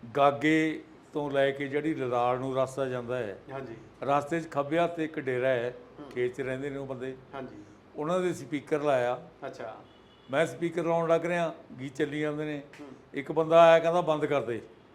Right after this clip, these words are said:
Speaker 2: ਹਾਂਜੀ।
Speaker 1: ਮੈਂ ਜੀ ਸੁੱਚ ਬੰਦ ਕਰਤੀ।
Speaker 2: ਹੂੰ।
Speaker 1: ਦੂਜਾ ਆਇਆ, ਕਹਿੰਦਾ, "ਲਾ।"
Speaker 2: ਹੂੰ।
Speaker 1: ਮੈਂ ਕਿਹਾ, "ਜੀ ਉਹ ਬੰਦ ਕਰਾਉਂਦੇ ਨੇ, ਤੁਸੀਂ ਕਹਿੰਦੇ ਹੋ ਲਾ।"
Speaker 2: ਹੂੰ।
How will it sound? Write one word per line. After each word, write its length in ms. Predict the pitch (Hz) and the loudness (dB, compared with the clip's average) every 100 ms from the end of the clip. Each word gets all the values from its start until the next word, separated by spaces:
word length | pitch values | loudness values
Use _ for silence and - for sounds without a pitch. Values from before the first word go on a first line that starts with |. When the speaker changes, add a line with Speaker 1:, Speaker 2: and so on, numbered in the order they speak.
| - | -16
Speaker 2:
ਹਾਂਜੀ। 180 | 127 123 - - - - - - - - - - - - | -16 -16 -18 -20 -20 -20 -20 -20 -20 -20 -20 -20 -20 -16
Speaker 1:
ਮੈਂ 220 | 101 107 | -8 -6
ਜੀ 160 | 117 107 | -6 -8
ਸੁੱਚ 260 | - 104 120 | -12 -16 -10
ਬੰਦ 200 | 135 135 | -10 -6
ਕਰਤੀ। 360 | 147 - 135 123 - | -8 -8 -14 -16 -20
Speaker 2:
ਹੂੰ। 120 | 135 123 - - | -20 -20 -20 -16
Speaker 1:
ਦੂਜਾ 400 | 123 147 156 175 | -4 -2 4 8
ਆਇਆ, 220 | 175 180 | 8 8
ਕਹਿੰਦਾ, 300 | 175 170 180 | 4 2 2
"ਲਾ।" 400 | 175 139 139 135 127 - - | 4 6 8 8 6 -4 -18
Speaker 2:
ਹੂੰ। 100 | 143 131 123 - - - - - - - - - - - - - - - - - - | -18 -18 -20 -20 -20 -20 -20 -20 -20 -20 -20 -20 -20 -20 -20 -20 -20 -20 -20 -18 -6
Speaker 1:
ਮੈਂ 100 | 127 | -2
ਕਿਹਾ, 100 | 156 | 0
"ਜੀ 100 | 165 | 2
ਉਹ 100 | 175 | 2
ਬੰਦ 240 | 147 131 | 0 -2
ਕਰਾਉਂਦੇ 340 | 127 139 151 165 | -4 -4 -4 -4
ਨੇ, 60 | |
ਤੁਸੀਂ 300 | 151 135 135 | -6 -10 -8
ਕਹਿੰਦੇ 180 | 143 147 | -6 -4
ਹੋ 60 | 160 | -2
ਲਾ।" 320 | 127 110 104 - | 0 -2 -4 -12
Speaker 2:
ਹੂੰ। 100 | 143 | -20